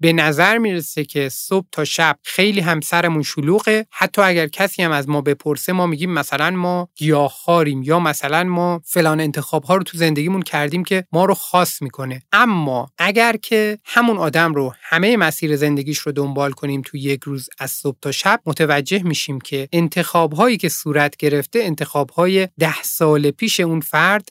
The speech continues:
انتخاب‌های پدر مادر اون فرد، انتخاب‌های جامعه برای اون فرد و، و همه اینها چیزهایی بوده که تقریباً هیچ کدومش توش اون خاصیت تک بودن، خاص بودن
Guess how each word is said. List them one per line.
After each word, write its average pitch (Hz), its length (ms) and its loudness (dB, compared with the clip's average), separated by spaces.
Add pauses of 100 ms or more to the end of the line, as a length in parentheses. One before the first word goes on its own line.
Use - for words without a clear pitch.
انتخاب‌های 160 760 0
پدر 147 420 0
مادر 147 420 0
اون 226 200 2
فرد، 202 460 0 (100)
انتخاب‌های 160 720 0
جامعه 143 540 0
برای 226 360 2
اون 220 180 0
فرد 208 380 0 (220)
و، 254 320 4
و 254 180 4
همه 196 340 2
اینها 220 600 2
چیزهایی 196 420 0
بوده 247 260 -2
که 254 300 0
تقریباً 220 680 0
هیچ 277 360 -4
کدومش 254 480 2
توش - 420 2
اون 254 200 4
خاصیت 175 960 0 (280)
تک - 440 -2
بودن، 170 560 2 (220)
خاص - 640 -2
بودن 160 480 2